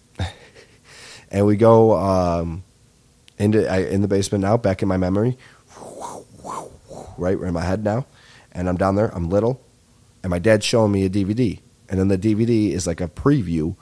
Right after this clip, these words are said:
of what, um, of what the Disney cruise is gonna be like. For some reason, Disney used to make these. I, even farther back in time,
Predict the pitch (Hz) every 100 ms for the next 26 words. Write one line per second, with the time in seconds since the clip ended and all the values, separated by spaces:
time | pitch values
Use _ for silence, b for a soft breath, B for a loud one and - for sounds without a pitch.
0 | b b 101 85 85 92 87 - - b
1 | b b b b _ 92 87 85 82 80
2 | 87 - _ _ _ _ _ _ - _
3 | _ _ _ _ 92 85 95 90 92 87
4 | 90 85 95 82 80 85 85 104 76 -
5 | b b _ 120 147 156 139 110 113 104
6 | 104 90 82 92 85 78 98 113 - 107
7 | 139 - - - - - - 247 - -
8 | - - - - - 117 90 87 117 113
9 | 90 87 85 82 80 78 67